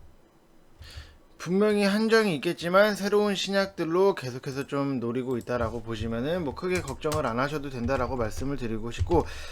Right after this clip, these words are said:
자, 램시마 에스씨 같은 경우에도 이제는 좀 미국 임상 삼 상을 진행을 하고 있고, 프랑스에서도 이제 처음 첫 처방까지 나왔던 부분이 있기 때문에 유럽이랑 미국 시장을 계속해서 좀 공략을 하고 있고,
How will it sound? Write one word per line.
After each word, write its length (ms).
자, 160
램시마 560
에스씨 460
같은 280
경우에도 760
이제는 340
좀 160
미국 340
임상 300
삼 160
상을 260
진행을 440
하고 240
있고, 340
프랑스에서도 1080
이제 240
처음 360
첫 160
처방까지 500
나왔던 400
부분이 360
있기 160
때문에 440
유럽이랑 640
미국 300
시장을 380
계속해서 400
좀 160
공략을 520
하고 220
있고, 340